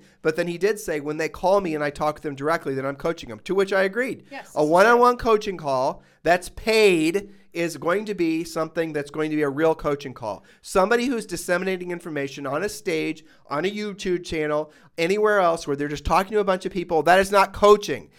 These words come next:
Speaker 1: If, if they tell you it's coaching, you know better. It's not coaching. That is someone who's just disseminating information.
Speaker 2: They're
Speaker 1: They're
Speaker 2: presenting.
Speaker 1: teaching. They're presenting. You want somebody who's had at least ten thousand individual paid one-on-one coaching calls. Why do I say paid?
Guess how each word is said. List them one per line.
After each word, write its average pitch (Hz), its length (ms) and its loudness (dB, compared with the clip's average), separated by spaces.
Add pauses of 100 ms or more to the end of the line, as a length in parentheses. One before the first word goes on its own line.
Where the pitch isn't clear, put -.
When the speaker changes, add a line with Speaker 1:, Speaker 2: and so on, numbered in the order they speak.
(160)
Speaker 1:
If, 156 200 -6
if 165 180 -6
they 175 160 2
tell 226 260 4
you 247 180 0
it's 233 120 -2
coaching, 220 540 0 (280)
you 185 200 -4
know 254 200 10
better. 170 480 2
It's 175 200 -6
not 196 280 4
coaching. 202 580 0
That 160 140 4
is 214 140 -4
someone 185 220 -6
who's 175 160 -4
just 170 240 -10
disseminating 175 580 -4
information. 139 540 -8
Speaker 2:
They're 139 80 -6
Speaker 1:
They're 113 100 -10
Speaker 2:
presenting. 139 360 -8
Speaker 1:
teaching. - 120 -20 (280)
They're 175 100 -2
presenting. 175 600 -2 (220)
You 190 220 -2
want 247 220 2
somebody 175 340 -2
who's 160 200 -6 (100)
had 143 200 -4
at - 160 -12
least 285 560 -4 (280)
ten 269 340 -2
thousand 170 540 2 (260)
individual 190 840 0 (140)
paid 196 600 4 (120)
one-on-one 175 460 0
coaching 160 320 -4
calls. 110 240 -8
Why 160 100 4
do 185 100 6
I 175 100 4
say 160 200 -2
paid? 147 440 -4